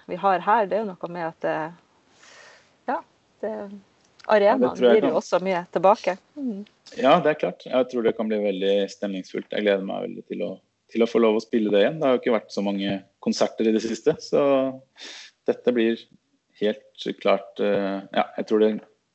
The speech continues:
Speaker 2: det blir årets høydepunkt. <laughs>
Speaker 1: Herlig. For oss også, for å si det sånn. Vi, eh, vi gleder oss skikkelig og håper at, eh, at vi kan, eh, bevege oss ganske fritt og, og, eh, oppleve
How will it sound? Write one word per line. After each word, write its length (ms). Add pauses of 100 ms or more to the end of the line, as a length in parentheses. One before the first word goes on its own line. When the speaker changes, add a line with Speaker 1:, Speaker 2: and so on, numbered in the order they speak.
(200)
Speaker 2:
det 80
blir 180
årets 320
høydepunkt. 500 (180)
<laughs> 220 (480)
Speaker 1:
Herlig. 320 (460)
For 180
oss 220
også, 320
for 120
å 80
si 140
det 80
sånn. 240
Vi, 160
eh, 420
vi 120
gleder 400
oss 100
skikkelig 440
og 60
håper 440
at, 140
eh, 300 (1040)
at 120
vi 80
kan, 260
eh, 160 (160)
bevege 360
oss 120
ganske 320
fritt 320
og, 280 (280)
og, 300
eh, 420 (1400)
oppleve 560